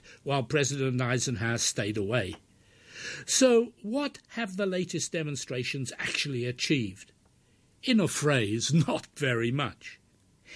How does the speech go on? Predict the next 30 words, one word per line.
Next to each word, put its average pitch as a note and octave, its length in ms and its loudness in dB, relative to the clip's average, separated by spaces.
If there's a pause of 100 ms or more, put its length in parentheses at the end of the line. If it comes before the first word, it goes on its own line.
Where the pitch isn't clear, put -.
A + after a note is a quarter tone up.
(100)
If D#4 140 2
they C4+ 140 4
had G3+ 400 0
managed A2+ 420 -2
to B2 80 0
halt C#3 380 2
or C3+ 140 0
obstruct - 520 -2
the A2+ 80 -8
final C3 360 0
passage B2 480 -2
of A#2+ 100 0
the B2+ 100 4
new C#3+ 200 4
security C3+ 560 0
legislation C#3 800 0
through C#3 220 0
the C3+ 180 -6
upper C#3+ 280 -2
house D3+ 340 0
of A#2+ 140 -4
councillors, G3 600 2 (400)
Prime D4+ 260 6
Minister B3 420 2
Abe, D3+ 340 2
with D#3 140 2
his E3+ 240 2
secure B3+ 580 2
parliamentary D#3+ 760 0
majority, C3 640 0